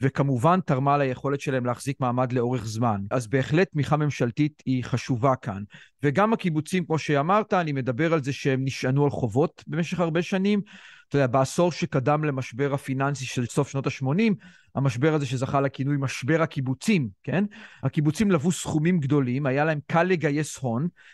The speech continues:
הם לקחו הלוואות אמנם בריבית גבוהה, אבל שלא הייתה צמודה למדד, והיה נוח להחזיר הלוואות כאלה,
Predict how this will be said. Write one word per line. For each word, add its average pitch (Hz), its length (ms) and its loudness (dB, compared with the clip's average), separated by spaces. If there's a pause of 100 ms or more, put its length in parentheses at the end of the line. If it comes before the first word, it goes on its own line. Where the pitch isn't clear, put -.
(140)
הם 131 120 2
לקחו 160 360 4
הלוואות 147 460 2
אמנם 143 240 -2
בריבית 135 380 -2
גבוהה, 185 400 4
אבל 151 220 2
שלא 151 300 2
הייתה 180 200 0
צמודה 156 420 0
למדד, 143 520 0 (120)
והיה 147 280 0
נוח 170 340 -2
להחזיר 151 420 -4
הלוואות 147 380 0
כאלה, 156 380 2